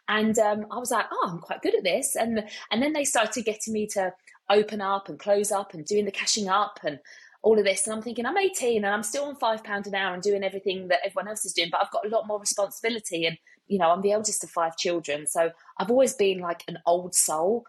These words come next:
I've always wanted to be a grown up. Even when I was seven, I wanted to be a grown up.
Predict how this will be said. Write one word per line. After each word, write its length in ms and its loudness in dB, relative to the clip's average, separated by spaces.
I've 80 -8
always 200 2
wanted 220 -4
to 80 -10
be 100 0
a 80 -2
grown 300 0
up. 180 -10
Even 200 -6
when 120 -2
I 60 -2
was 100 -2
seven, 360 -2
I 40 -8
wanted 240 -4
to 60 -10
be 100 -2
a 60 -4
grown 260 -2
up. 180 -12